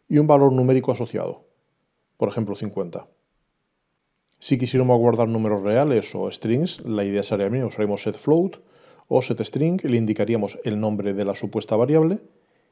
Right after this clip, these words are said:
y el valor. ¿Qué haríamos para leerlo en la siguiente partida o al cambiar de escena o cuando fuera? Pues igual que hay un set int, habrá un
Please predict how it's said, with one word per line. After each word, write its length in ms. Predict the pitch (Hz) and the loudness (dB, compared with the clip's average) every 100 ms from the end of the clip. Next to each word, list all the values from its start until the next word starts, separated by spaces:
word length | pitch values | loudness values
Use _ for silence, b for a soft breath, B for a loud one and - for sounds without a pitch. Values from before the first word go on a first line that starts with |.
| _ _ | _ _
y 100 | 156 | 0
el 100 | 117 | 2
valor. 280 | 98 87 - _ _ _ _ _ _ _ _ _ _ - | 0 -4 -12 _ _ _ _ _ _ _ _ _ _ 4
¿Qué 100 | 151 | 6
haríamos 260 | 156 151 | 6 4
para 180 | 165 147 | 6 6
leerlo 340 | 151 190 143 | 6 6 4
en 60 | 117 | 2
la 80 | 110 | 0
siguiente 420 | - 117 120 120 | 2 2 4 2
partida 600 | 117 104 135 147 131 123 | 2 -2 0 2 4 6
o 180 | 120 117 | 6 6
al 60 | |
cambiar 300 | 113 110 120 | 2 2 2
de 100 | 117 | 2
escena 280 | 113 139 131 | 2 2 4
o 80 | 123 | 4
cuando 180 | 123 120 | 2 2
fuera? 380 | - 180 101 - b b b b b b _ | 2 2 2 -6 b b b b b b _
Pues 180 | 110 - | -2 0
igual 300 | 135 117 120 | 0 2 2
que 100 | 127 | 2
hay 40 | |
un 80 | 120 | 0
set 320 | - 117 - - | -2 -4 -4 -2
int, 260 | 185 208 - _ _ _ _ _ | 0 -2 -6 _ _ _ _ _
habrá 240 | - 113 | -4 0
un 220 | 127 143 | 0 0